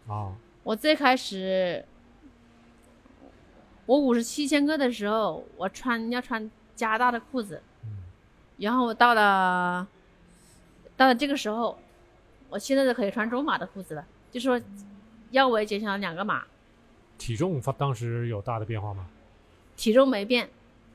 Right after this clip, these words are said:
Speaker 1: 就是相当于脂肪减少了，但是肌肉变多了。
Speaker 2: 对，对，瘦体重增加了。
Speaker 1: 啊。所以
Speaker 2: 然后整个的维度都小了一大圈儿。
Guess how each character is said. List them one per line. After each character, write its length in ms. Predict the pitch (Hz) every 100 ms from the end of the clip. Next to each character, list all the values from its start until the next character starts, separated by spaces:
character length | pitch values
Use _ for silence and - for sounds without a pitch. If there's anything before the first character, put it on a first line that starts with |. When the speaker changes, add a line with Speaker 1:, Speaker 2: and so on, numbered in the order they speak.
| - -
Speaker 1:
就 100 | 143
是 220 | 135 135
相 120 | 156
当 160 | 151 151
于 160 | 135 139
脂 240 | - 165
肪 240 | 147 123 131
减 180 | 127
少 160 | 123 104
了， 60 | 110
但 100 | 131
是 60 |
肌 200 | 117 147
肉 100 | 160 196
变 260 | 202 110
多 200 | 101 101
了。 80 | 92
Speaker 2:
对， 180 | - 196
对， 60 | - -
瘦 180 | - 277
体 100 | 269
重 160 | 226
增 160 | 226 202
加 160 | 190 180
了。 100 | 165
Speaker 1:
啊。 80 | - - _ - -
所 100 | 151 151
以 100 | 131
Speaker 2:
然 160 | 240
后 80 | 285 269
整 260 | 240 233
个 100 | 262
的 120 | 285
维 240 | 247 196 208
度 120 | 277
都 140 | 240
小 260 | 220 - 202
了 300 | 180 185 - -
一 100 | 202
大 140 | 220
圈 180 | - 202
儿。 140 | 190